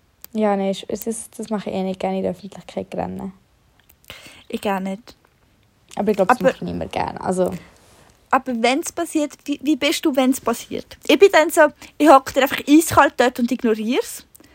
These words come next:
Speaker 2: Also ich schaue natürlich nicht gerade aus, ich schaue es schon so ein bisschen ab, aber ich nehme dann nicht gerade ein Nasentüchlein vor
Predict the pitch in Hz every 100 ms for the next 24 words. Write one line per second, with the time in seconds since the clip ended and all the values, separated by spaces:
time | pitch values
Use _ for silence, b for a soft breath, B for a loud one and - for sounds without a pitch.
0 | b b 254 208 262 294 302 277 269 277
1 | 247 233 269 254 240 254 - - 269 254
2 | 262 269 - 214 214 214 240 262 240 240
3 | 240 254 262 233 226 240 - 247 247 254
4 | 247 240 240 247